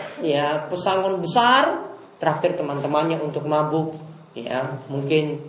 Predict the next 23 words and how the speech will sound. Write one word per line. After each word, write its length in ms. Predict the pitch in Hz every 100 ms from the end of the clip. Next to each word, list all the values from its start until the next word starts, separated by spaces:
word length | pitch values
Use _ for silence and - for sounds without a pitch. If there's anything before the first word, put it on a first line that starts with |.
| - -
ada 160 | 139
lima 320 | 139 143 139
puluh 160 | 147 151
orang 320 | 160 170 165
ditraktir 480 | 139 151 147 160 139
semuanya 400 | 156 151 156 147
supaya 400 | - 127 143 156
dibilang 480 | 147 139 156 160 151
dia 160 | 156 160
ini 160 | 165 170
orang 280 | 170 180 180
yang 240 | 170 180 185 - - - - - -
dermawan. 960 | 147 160 165 185 185 170 147 120 - -
Padahal 260 | 139 165 160
dermawan 400 | 151 151 165 202
menraktir 340 | 185 180 185 190
orang 320 | 180 202 233
mabuk. 480 | 254 - 175 135 - - - - - - 233 - - - - - 143
Dosanya 380 | 139 170 214
makin 180 | 190 180 156
banyak 260 | 196 226
kalau 160 | 156 135
dia, 480 | 139 190 196 190